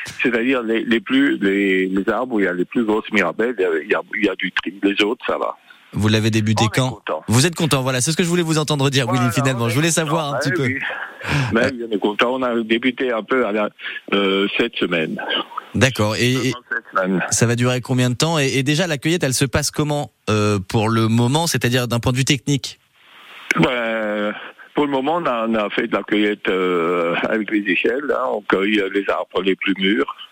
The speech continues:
Speaker 2: Ok.
Speaker 1: Et puis, euh, la semaine prochaine, on va démarrer la, la grande,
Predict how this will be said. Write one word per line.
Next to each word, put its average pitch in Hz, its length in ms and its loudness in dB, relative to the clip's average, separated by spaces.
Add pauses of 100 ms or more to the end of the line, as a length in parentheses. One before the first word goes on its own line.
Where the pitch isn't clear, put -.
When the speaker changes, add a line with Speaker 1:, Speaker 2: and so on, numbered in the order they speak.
(220)
Speaker 2:
Ok. 92 180 0
Speaker 1:
Et 95 300 2
puis, 104 340 0
euh, 82 580 0 (100)
la 95 120 0
semaine 92 220 -4
prochaine, 101 360 -2
on 104 40 0
va 95 100 0
démarrer 92 460 -2
la, 80 180 -2
la 87 140 -2
grande, 82 260 -6